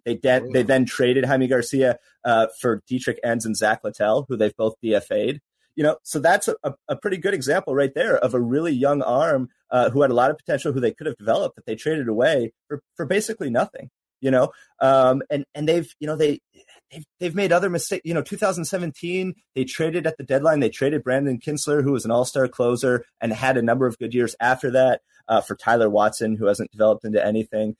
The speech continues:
Speaker 1: And they made the playoffs that year, you know, and they didn't have their closer. Um, you know, they, <laughs> in two thousand eighteen, they signed a bunch of guys that, uh, made for a, a clubhouse that I think a lot of people would say w-, was not very, um, it,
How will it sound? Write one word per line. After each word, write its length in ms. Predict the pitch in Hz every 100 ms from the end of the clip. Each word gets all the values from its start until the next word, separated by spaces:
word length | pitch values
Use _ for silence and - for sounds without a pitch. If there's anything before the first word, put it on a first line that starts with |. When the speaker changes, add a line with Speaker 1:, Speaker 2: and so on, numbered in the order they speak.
| _ -
Speaker 1:
And 100 | 156
they 60 |
made 160 | 185 190
the 80 | 165
playoffs 380 | - 104 -
that 200 | - 117
year, 280 | 110 95 104
you 80 | 127
know, 80 | 131
and 100 | 139
they 60 | 127
didn't 200 | 135 139
have 100 | 127
their 100 | 123
closer. 480 | - 147 143 82 - _ _ -
Um, 540 | 123 117 117 113 113 - _ _
you 100 | -
know, 100 | 139
they, 280 | 127 131 - 139 160
<laughs> 180 | 175
in 140 | - 160
two 80 | 156
thousand 320 | 170 139 131
eighteen, 340 | 147 - 196
they 120 | 147
signed 280 | 113 135 135
a 20 |
bunch 200 | - 135
of 80 | 143
guys 360 | 120 123 131 -
that, 240 | 113 110 - _ _
uh, 580 | 113 113 110 107 110 107 - _ _ -
made 280 | 123 123 131
for 200 | 147 127
a, 80 | 123
a 40 |
clubhouse 400 | 113 127 123 143
that 80 | 139
I 40 | 117
think 200 | 151 123
a 40 |
lot 160 | 117 123
of 60 |
people 400 | 139 127 120 117 -
would 220 | 120 110
say 300 | - 123 120
w-, 240 | 120 - 104
was 220 | 113 104
not 300 | 110 110 113
very, 500 | 113 117 113 110 110
um, 360 | - 110 104 104 _ _ _
it, 180 | - 90